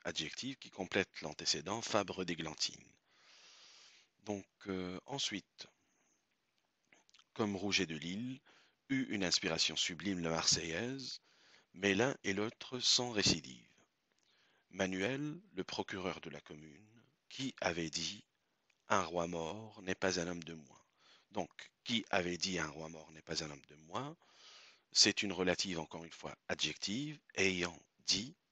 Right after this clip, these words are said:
hein, ayant dit, qui complète, euh,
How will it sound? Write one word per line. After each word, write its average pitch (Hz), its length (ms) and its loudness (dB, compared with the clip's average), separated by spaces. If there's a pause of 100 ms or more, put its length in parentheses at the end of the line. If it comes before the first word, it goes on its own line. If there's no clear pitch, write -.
hein, - 140 -20 (220)
ayant 80 360 -2 (300)
dit, 107 200 -6 (120)
qui 107 100 -12
complète, - 720 2 (1000)
euh, 78 180 -16